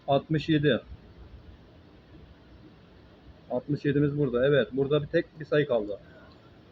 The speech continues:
Otuz dokuz gelirse buradaki ikramiye alacağız. Gelir mi? Bakacağız. Burada başka sayı var mı? Yok. Evet. Birinci sırayı bitirdik. Alt sıraya geçelim.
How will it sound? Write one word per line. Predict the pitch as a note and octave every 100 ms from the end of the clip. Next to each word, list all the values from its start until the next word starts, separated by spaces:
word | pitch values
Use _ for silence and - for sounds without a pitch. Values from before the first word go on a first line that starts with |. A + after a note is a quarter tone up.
| - -
Otuz | C#3 E3 D#3
dokuz | D3+ C#3 C#3 D3 -
gelirse | D3+ D#3+ C#3 E3
buradaki | D#3 D3 C3+ D#3
ikramiye | C#3+ C3+ C#3 D3+
alacağız. | C#3+ B2 G#2 - - - - - -
Gelir | B2+ E3
mi? | D#3 F3 - - - - - - - - - - D3+
Bakacağız. | - B2+ G#2 - - -
Burada | C#3
başka | C#3 C3+ C#3
sayı | C#3+ D#3
var | D3
mı? | B2 D#3
Yok. | C#3+ F#2+ - - - - - -
Evet. | D3 A2+ - - - - C3
Birinci | C#3+ C#3+ D3
sırayı | B2+ D3
bitirdik. | D#3+ D#3 C3 - - - - - - - - - - - -
Alt | B2+ C3+
sıraya | - C3+ C3
geçelim. | A2+ A2 B2+